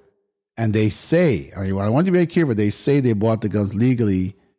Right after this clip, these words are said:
to the extent that they went in the store and they bought the guns. But whenever you, you, you, when they, all the details are revealed,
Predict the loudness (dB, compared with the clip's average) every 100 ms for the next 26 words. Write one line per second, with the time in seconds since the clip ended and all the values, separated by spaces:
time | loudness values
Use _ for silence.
0 | _ _ _ -2 0 0 -2 -2 0 0
1 | 0 0 0 0 -2 -2 0 0 0 0
2 | -2 -2 -2 -6 -2 0 0 0 0 0
3 | 0 0 0 -2 -6 -6 -4 -4 -8 -6
4 | -4 -4 -2 0 0 0 0 0 0 0
5 | 0 0 0 0 -2 0 2 0 -2